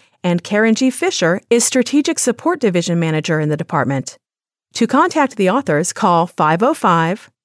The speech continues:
seven six eight, two four one nine or email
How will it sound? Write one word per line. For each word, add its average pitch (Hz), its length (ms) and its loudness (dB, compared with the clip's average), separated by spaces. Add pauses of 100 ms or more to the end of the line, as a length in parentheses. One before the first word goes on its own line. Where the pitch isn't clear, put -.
(240)
seven 359 380 0
six - 320 -2
eight, 233 400 0 (280)
two 359 180 4
four 254 260 4
one 226 260 4
nine 151 440 0 (320)
or 233 180 4
email 180 500 2